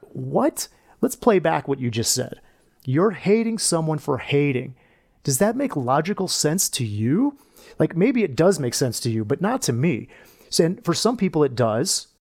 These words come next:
and that's what they wanna do, and that's totally fine if that's what you wanna do. If you wanna hate people for hating, and you become the hater, that's totally fine. That's your choice. But I just want you to make sure you understand that's what you're doing.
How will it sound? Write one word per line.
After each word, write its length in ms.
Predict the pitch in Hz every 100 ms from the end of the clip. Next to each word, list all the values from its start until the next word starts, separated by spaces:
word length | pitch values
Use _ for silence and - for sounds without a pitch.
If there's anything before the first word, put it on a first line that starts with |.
| _
and 140 | 139 160
that's 160 | 180
what 100 | 170
they 120 | 165 151
wanna 280 | 139 123
do, 360 | 110 101 110 151 _
and 100 | 170
that's 120 | 214 -
totally 240 | 208 190
fine 220 | - 214
if 80 | 180
that's 220 | 147 -
what 100 | 151
you 80 | 143
wanna 200 | 135 127
do. 420 | 127 220 208 202 _ _ -
If 80 |
you 80 | 175
wanna 200 | 190 160
hate 240 | 127 175 -
people 280 | 175 151
for 160 | - 113
hating, 460 | 123 202 151 139 - - -
and 80 | 120
you 60 | 139
become 280 | 139 156 160
the 100 | 120
hater, 440 | 151 220 165 180 - -
that's 180 | 240 -
totally 240 | 277 220
fine. 320 | 175 240 196 110
That's 180 | 180
your 120 | 165 143
choice. 420 | - 147 95 - - -
But 120 | 156
I 80 | 240
just 200 | 233 -
want 260 | 151 143
you 160 | 135 170
to 80 | 156
make 200 | 135 131
sure 300 | - 139 127
you 260 | 120 156
understand 600 | 135 131 123 - 120 110
that's 240 | 113 127 -
what 140 | 113
you're 100 | 113
doing. 360 | 101 101 101